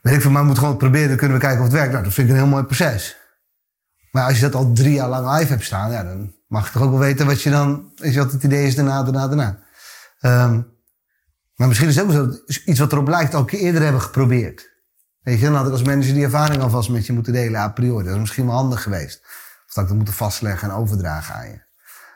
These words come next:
Ehm, ik denk dat het belangrijk is, dat past ook bij eigenzinnigheid, dat mensen ook gewoon durven een visie te hebben.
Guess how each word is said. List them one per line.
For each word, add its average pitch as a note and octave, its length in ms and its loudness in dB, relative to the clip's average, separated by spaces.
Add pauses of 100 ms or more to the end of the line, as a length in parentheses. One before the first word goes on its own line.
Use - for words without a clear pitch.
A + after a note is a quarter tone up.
(180)
Ehm, F#2 400 -2 (2750)
ik D#3+ 120 -4
denk G#3 100 0
dat D3+ 100 4
het B2+ 120 2
belangrijk C#3+ 460 0
is, A2 280 -6
dat B2+ 240 -8
past F3+ 220 -2
ook C#3+ 80 0
bij C3+ 100 0
eigenzinnigheid, A#2+ 680 -2
dat C#3+ 120 0
mensen F3+ 260 -2
ook E3+ 100 -6
gewoon C#3+ 300 0
durven D3+ 440 -2
een G#2+ 120 -2
visie F3 380 2
te A#2+ 100 -2
hebben. F#2 360 -4